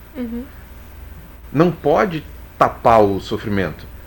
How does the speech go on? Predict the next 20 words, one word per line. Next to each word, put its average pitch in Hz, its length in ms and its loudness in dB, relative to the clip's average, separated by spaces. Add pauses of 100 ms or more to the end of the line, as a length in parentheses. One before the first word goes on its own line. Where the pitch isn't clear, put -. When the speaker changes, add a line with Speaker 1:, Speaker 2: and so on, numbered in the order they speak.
(140)
Speaker 2:
Também 165 340 4
faz 180 200 -2
parte 113 300 0
do 104 100 -8
processo - 500 -4
de 92 80 -2
educação. 95 580 -4 (460)
E 104 120 0
essa 180 360 4
é 170 40 4
uma 160 140 2
educação 135 580 -2
que 160 120 -2
às 123 100 -4
vezes 143 240 0
a 143 40 4
escola 139 380 2
não 156 220 0
consegue 107 720 0
dar. 82 340 -2